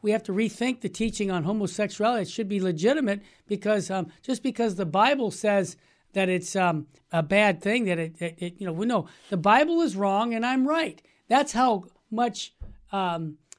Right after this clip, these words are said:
pride these guys have. They really think they can supersede divine revelation. And you know what, Jess? Uh, again, I'm exercising Canon two twelve. So are you. We're sharing with our, our, our shepherds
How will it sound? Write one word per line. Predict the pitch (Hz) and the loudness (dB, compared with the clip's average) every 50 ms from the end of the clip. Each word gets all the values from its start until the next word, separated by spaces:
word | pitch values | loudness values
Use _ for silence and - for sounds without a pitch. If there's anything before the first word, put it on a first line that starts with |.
| _ _ | _ _
pride | - - 233 254 277 277 254 196 180 | -4 0 2 2 4 2 2 0 -2
these | 196 185 165 | -2 -4 -4
guys | 165 - 190 185 180 175 - | -4 -4 -2 -2 -2 -4 -4
have. | - 165 180 180 180 165 | -4 -2 -2 -2 -2 0
They | 165 208 240 254 220 | 0 0 0 0 0
really | 202 233 269 285 311 302 | 0 0 0 0 0 0
think | - - 240 240 226 - | -2 -2 -4 -6 -4 -2
they | 226 208 | -2 -2
can | 202 202 180 | -2 -4 -6
supersede | 170 - - 254 262 247 254 226 - - - 262 254 226 196 165 | -6 -6 -4 -4 -4 -2 -4 -6 -6 -4 -2 -2 -2 -2 -2 -4
divine | 165 190 156 185 202 208 214 214 185 | -4 -4 -2 -2 -2 -2 -2 -2 0
revelation. | 196 196 185 185 185 190 202 226 - - 185 | -2 -2 0 0 -2 0 0 -2 -2 -4 -4
And | 180 196 220 | -4 -2 0
you | 254 269 | 2 2
know | 294 | 4
what, | 311 320 302 311 | 4 2 2 2
Jess? | - 311 330 330 302 - - - _ _ _ _ _ _ _ _ _ _ _ - | 4 4 6 6 4 2 -4 -12 _ _ _ _ _ _ _ _ _ _ _ -2
Uh, | 254 254 240 240 - | 0 0 0 0 -2
again, | 240 202 302 269 | 0 2 4 4
I'm | 254 269 277 | 4 4 2
exercising | 285 277 277 - 269 220 - 247 254 247 208 220 226 | 2 0 -2 -4 -4 -2 2 4 4 4 4 0 -2
Canon | 208 - 233 240 240 226 220 180 | -4 -2 -2 -2 0 -2 -2 -4
two | - - 240 220 | -4 -4 -4 -4
twelve. | - - 226 247 247 214 175 151 165 160 | -4 -2 2 4 4 4 4 0 -6 -6
So | - 233 240 240 | -4 0 0 2
are | 240 | 0
you. | 226 208 240 254 233 165 - - - - _ _ _ | 0 0 0 0 -2 -2 -4 -8 -16 -20 _ _ _
We're | - 285 | -4 -4
sharing | - - - 269 294 302 294 254 226 220 - - 180 | -2 -2 0 2 4 4 4 4 2 -2 -6 -8 -2
with | 214 226 208 | 0 0 2
our, | 214 208 196 180 180 190 - | 2 2 0 0 -4 -4 0
our, | 196 202 202 190 170 - - - | 0 2 2 0 -2 -8 -6 -2
our | 190 196 196 175 | 0 0 2 0
shepherds | - - - - - 277 302 302 233 208 196 - - | -2 -6 -2 2 2 2 4 4 2 2 2 0 -4